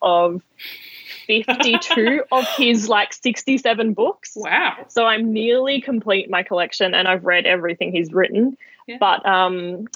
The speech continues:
Speaker 1: I have to say that the person who inspires my writing, um, and helps, I guess, craft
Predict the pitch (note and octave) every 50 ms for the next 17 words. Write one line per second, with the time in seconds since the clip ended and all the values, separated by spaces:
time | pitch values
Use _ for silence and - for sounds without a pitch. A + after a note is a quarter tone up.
0 | - _ - G3+ G3 G3+ G3+ - A#3+ A3 - A3+ A3+ A3+ - - G3 - A3 F#3
1 | G3+ - G#3+ G#3 G#3+ G3 F#3 F#3 F#3 - - F3+ F3 F3+ F#3 F3+ F3 E3+ F3 F#3
2 | F3+ E3 D#3+ E3+ F3+ F#3+ F#3 F#3+ F#3 G3 G#3 G#3+ - - B3 B3 C4 C#4 B3+ -
3 | - G3 G3 F#3 F#3 F3 F#3+ G3 F#3+ - F3+ F3 F3 - - - - - F3+ G3+
4 | G3 F#3 F3+ - - - - G3 F#3 F3 G3+ - _